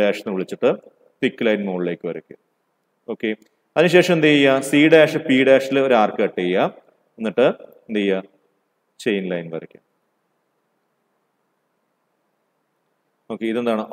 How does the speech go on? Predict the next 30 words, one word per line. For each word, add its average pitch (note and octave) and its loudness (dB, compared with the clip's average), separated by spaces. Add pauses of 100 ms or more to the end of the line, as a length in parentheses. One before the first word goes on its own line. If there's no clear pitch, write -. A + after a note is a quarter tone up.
ഒ G2 0
dash G2+ -4
ആണ്, A2+ -8
ഇതെന്താണ്? G2 -6 (420)
P F2+ -8 (120)
dash. - -14 (260)
ഓക്കെ, C#3+ 2 (540)
അതിനുശേഷം F3+ 6
എന്ത് E3 2
ചെയ്യുക? D3 6
അതിനുശേഷം C#3+ -2
താഴേക്ക് C3+ 4 (160)
ഓരോ C3 4
പോയിന്റും B2+ 0
പ്രൊജക്ട് A#2 -2
ചെയ്യുക. A#2+ 2 (920)
പ്രൊജക്ട് A2+ -2
ചെയ്തു, A2+ 2 (340)
A A#2+ 4
dash, B2 4
ഇ B2 2
ഡാഷിനെ A#2 0
താഴത്തേക്ക് A2+ 2
ചെയ്തു, A2+ 0 (680)
പി A#2 0 (140)
ഡാഷിനെ B2+ 2
താഴത്തേക്ക് A#2 0
ചെയ്തു, A#2 -2 (840)
ഡി A2+ 2 (140)
dash, B2+ 2